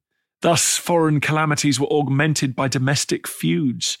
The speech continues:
So the whole country was entirely destitute of provisions,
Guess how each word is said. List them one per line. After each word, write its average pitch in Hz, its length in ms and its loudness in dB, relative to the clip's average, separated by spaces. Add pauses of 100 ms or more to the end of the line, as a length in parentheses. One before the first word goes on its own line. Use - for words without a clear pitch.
(760)
So 175 160 2
the 160 100 4
whole 170 340 2
country 170 420 0
was 147 160 4
entirely 156 540 0
destitute 156 540 0
of 135 120 -6
provisions, 127 800 -2